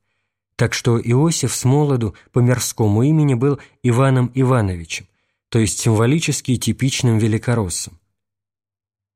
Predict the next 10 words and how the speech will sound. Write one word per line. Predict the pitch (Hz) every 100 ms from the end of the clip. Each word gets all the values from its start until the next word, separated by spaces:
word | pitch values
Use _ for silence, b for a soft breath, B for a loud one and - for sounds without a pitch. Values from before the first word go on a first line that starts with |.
| -
Но | 123 131
и | 131
родители | 135 135 156 165 123 110
его, | 104 101 90 - B
Иван | 120 110 117 107
и |
Марина, | 107 120 147 143 90 - b
потрясённые | b 127 123 117 - 123 113 110 110
иночеством | - 123 113 - 110 - 104
сына, | 95 - 151 135